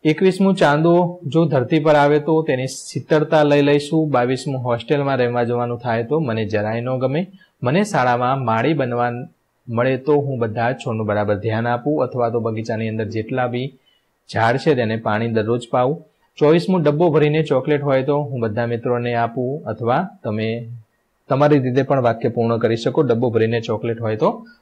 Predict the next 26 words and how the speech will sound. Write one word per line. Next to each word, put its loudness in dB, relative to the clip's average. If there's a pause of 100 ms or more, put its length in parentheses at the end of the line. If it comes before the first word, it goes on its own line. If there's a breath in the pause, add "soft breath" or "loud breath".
દરરોજ 2
હું 0
એક -2
ખાઉં -2
અથવા -2
બધી 0
જ -8
ખાઈ -2
જાઉં. -2
માર -4
જેવો 2
હોય 0
તો -2
બધી 0
ખાઈ -2
જાય. -4 (440)
તમે 0
શું -4
કરો 0 (220)
એ -6
તમારે -2
કોમેન્ટ -4
બ-, -4 (160)
બોક્સમાં -6
મને -4
જણાવવાનું -4